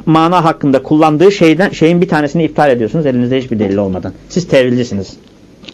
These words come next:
Bizde hiçbir tevil yok. Tamam. Bu birinci yaklaşımımız dedik. Tadammun, iltizam, delalet. İkincisi vechin yüz hakkında kullanılması. Üçüncüsü de cüz'ün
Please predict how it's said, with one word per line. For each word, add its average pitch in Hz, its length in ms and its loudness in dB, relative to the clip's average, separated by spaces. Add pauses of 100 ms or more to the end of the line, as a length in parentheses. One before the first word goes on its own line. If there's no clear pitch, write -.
(180)
Bizde 147 160 0
hiçbir 170 240 -6
tevil 98 260 -2
yok. 87 160 -8 (1000)
Tamam. 139 300 0 (1300)
Bu 135 180 0
birinci 131 300 2
yaklaşımımız 101 600 -4
dedik. 92 180 -6 (180)
Tadammun, 120 380 0
iltizam, 104 460 -4
delalet. 92 240 -6 (360)
İkincisi 170 560 0
vechin 156 280 2
yüz 156 180 0
hakkında 127 420 -2
kullanılması. 110 580 -2 (640)
Üçüncüsü 175 560 2
de 277 180 4 (1600)
cüz'ün 156 640 2